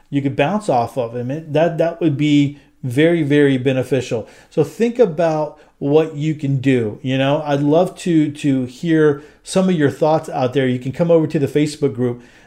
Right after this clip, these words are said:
Now, one of the benefits from purchasing the, the microbiz ebook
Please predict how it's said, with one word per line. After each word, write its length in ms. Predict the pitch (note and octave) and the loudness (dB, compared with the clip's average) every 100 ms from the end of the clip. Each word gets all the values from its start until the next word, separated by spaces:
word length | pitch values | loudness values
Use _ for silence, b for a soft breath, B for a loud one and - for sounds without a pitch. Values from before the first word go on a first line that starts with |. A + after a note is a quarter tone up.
| B | B
Now, 160 | D#3+ | -2
one 220 | D#3 E3 G#3+ | 2 2 2
of 80 | |
the 60 | F3+ | 0
benefits 520 | D3 F3 F3 F3+ - | -2 -4 -2 -2 -4
from 280 | - C#3+ C3 | -4 -4 -4
purchasing 880 | - E3+ E3+ F3 - E3 D3 D3 C#3+ B B B B B _ | -2 -2 0 -4 -2 -4 -2 -4 -6 B B B B B _
the, 240 | C#4+ C#3 C#3+ | -4 0 0
the 280 | F3 D#3 | -2 -2
microbiz 880 | C#3+ C#3+ D#3+ D#3+ C#3+ D3 C#3+ C#3 D3+ - | 0 0 0 0 0 4 4 4 -2 -6
ebook 580 | D3 D3 B2+ A#2 A#2 | -4 -2 0 0 -2